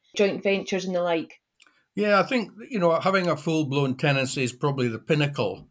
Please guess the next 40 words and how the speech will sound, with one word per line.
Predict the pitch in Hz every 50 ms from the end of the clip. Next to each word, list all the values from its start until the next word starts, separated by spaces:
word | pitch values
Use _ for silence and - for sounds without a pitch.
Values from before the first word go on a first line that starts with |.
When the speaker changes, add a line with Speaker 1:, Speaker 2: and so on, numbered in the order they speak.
| _ _ _ _ _ _ _ _ _
Speaker 2:
but | 180 - 139
there | 143 143
are | 151
lots | 165 175 160 139 -
of | - 127
other | 143 147 143 139 131
ways | 123 131 131 127 131 127 123 -
that | - 123 120 - _
people | 147 139 127 127 113
can | - - 117 113
get | 120 120 -
into | 117 117 139 139 135 123
farming | - - 127 113 110 104 107 107 107 107
and, | 113 117 120
and | 117 117 113 117
opportunities | 120 117 - 127 117 - - 120 113 113 110 - 117 110 -
can | - 117 107
be | 104 120 117
provided, | 113 - 110 104 - 120 131 151 147 98 98 101 -
such | - - 143 139 139 - 117
as | 113 107 101
share | - - 123 120 120 113
farming, | - 127 120 123 123 123 123 120 113 -
contract | - - 127 127 120 - 127 123 120 - - -
farming, | - 123 123 127 123 123 123 123 120 123 120 - _ _ _ _ _ _ _ _ _ _ _ _
small | - - 143 135 135 139 139 135 131
holding, | 135 135 139 139 131 139 139 139 135 135 127 147 -
even | - 147 147 147 139
allotments. | 135 143 147 147 156 160 - - 131 120 113 - - - -
You | 131
know, | 131 135 131 131
there's | 135 127 131
a | 135 131
whole | 151 160 160 147
range | 143 143 151 160 165 151 143
of | 139 117 110 113 - -
different | 131 147 143 143 - 131 113 113 _ - _ _ - 131 - _ _
ways | 131 139 143 147 147 139 143
that | - 123 117 - _ _ _
the, | 123 117 120